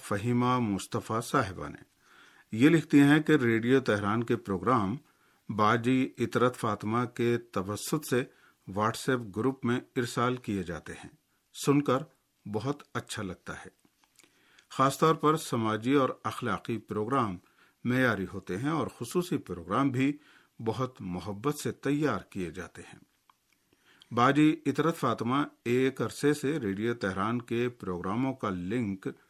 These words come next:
مختلف WhatsApp گروپوں میں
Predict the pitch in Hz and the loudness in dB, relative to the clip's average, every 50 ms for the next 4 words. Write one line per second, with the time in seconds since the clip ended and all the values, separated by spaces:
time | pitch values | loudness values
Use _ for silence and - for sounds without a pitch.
0 | _ - - - _ _ - 127 131 127 - - - 151 143 143 147 143 - - | _ -20 -20 -20 _ _ -2 -2 -2 -2 -4 -2 0 2 2 2 2 0 -2 -6
1 | 98 87 98 110 - - - 139 135 127 123 135 - _ 104 98 95 104 110 107 | -4 -2 -2 -2 -2 -4 -4 -2 -2 -2 -4 -8 -14 _ -14 -10 -6 -4 -6 -4
2 | 98 - 147 143 123 90 | 0 0 2 2 2 0